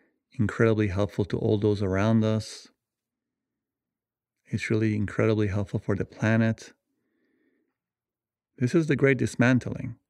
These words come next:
that I was talking about many podcasts ago and written about. This is what's going on. The alarm clock is set. We can choose to wake up or not.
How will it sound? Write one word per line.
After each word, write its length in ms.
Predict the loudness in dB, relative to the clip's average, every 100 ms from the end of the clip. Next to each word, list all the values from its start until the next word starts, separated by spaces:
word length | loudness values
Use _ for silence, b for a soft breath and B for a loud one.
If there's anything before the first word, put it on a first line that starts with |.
| _ _ _ _ -8
that 100 | -2
I 40 |
was 200 | 0 -2
talking 400 | 0 0 0 -2
about 420 | -4 -4 -10 -12 -20 b b b b b b b _ _ _ _
many 280 | -4 -2 -2 -6 -2
podcasts 540 | 0 0 -2 -4 -6
ago 340 | -8 -8 -12 -18 _ _ _ _ _ _ _ _ -4
and 120 | 0
written 280 | 0 0 -4
about. 460 | -4 -6 -10 -18 _
This 180 | -4 0
is 100 | 0
what's 240 | 2 0
going 280 | 0 0 2
on. 180 | 0 -4 -12 _ _ _ _ _ _ _ _ _ _ _ _ _ _ _ _ -4
The 80 |
alarm 360 | -2 0 2 0
clock 340 | 0 0 0
is 100 | -2
set. 360 | 0 0 0 -2
We 60 | -4
can 180 | -4
choose 300 | 0 0 0 0
to 100 | 0
wake 280 | 2 0
up 180 | -2 0
or 120 | 0
not. 360 | 0 0 -2 -6